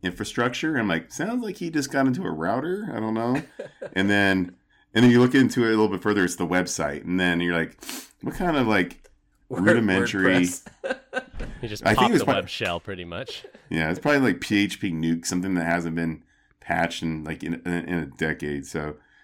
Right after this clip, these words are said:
Speaker 1: leave it up to dumb people. I, you know, joking aside, I said it's a terrible charity name, but at least he did give it to charity. I probably would have kept it.
Speaker 3: <laughs> The, the article said that the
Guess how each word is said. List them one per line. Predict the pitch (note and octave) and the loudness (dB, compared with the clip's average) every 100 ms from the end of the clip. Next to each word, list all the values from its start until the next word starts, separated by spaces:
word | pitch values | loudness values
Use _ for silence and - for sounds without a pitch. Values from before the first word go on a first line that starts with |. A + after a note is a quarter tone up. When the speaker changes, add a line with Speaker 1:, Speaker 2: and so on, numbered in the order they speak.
| _ | _
Speaker 1:
leave | - A#2 | 0 0
it | G#2+ | 2
up | A2 | 0
to | - | -2
dumb | E2+ E2 | -4 -2
people. | D#2+ E2 E2 - - - | -2 -4 -6 -8 -14 -4
I, | - A#2+ - G2+ - | 2 2 2 -2 2
you | A2 | 4
know, | F#2+ | 4
joking | F2+ G#2+ G#2+ B2+ | 2 0 4 4
aside, | A#2+ G2+ F2+ F2 E2+ - | 4 4 4 4 0 -6
I | E2 | -4
said | F#2 | -2
it's | F2 E2+ | -4 -6
a | |
terrible | - E2+ D#2+ D#2 | -2 0 -2 -6
charity | E2+ D#2 | -6 -6
name, | D2+ D2 | -6 -6
but | D#2 | 0
at | |
least | A2 B2+ | 2 2
he | B2 | 2
did | A2+ | 2
give | F#2+ | 0
it | D#2+ | -2
to | D2 | -6
charity. | D#2+ D2 D2 D2 _ _ _ - | -6 -6 -8 -12 _ _ _ -14
I | - | -6
probably | F#2 E2 | -2 -2
would | E2 - | -2 -6
have | C#2 | -12
kept | - | -14
it. | - _ _ _ _ _ _ _ _ - - - A2+ F#3 D3 - | -18 _ _ _ _ _ _ _ _ -20 -20 -20 -16 -14 -14 -16
Speaker 3:
<laughs> | - _ - - _ _ _ _ _ _ - | -20 _ -20 -20 _ _ _ _ _ _ -10
The, | G2 F#2+ - | -8 -8 -8
the | G2 - | -8 -2
article | A#2+ B2+ G#2+ G2 | 0 0 -2 -8
said | - E2+ D#2 | -8 -10 -8
that | D#2 - | -8 -10
the | - F2 E2 | -14 -12 -10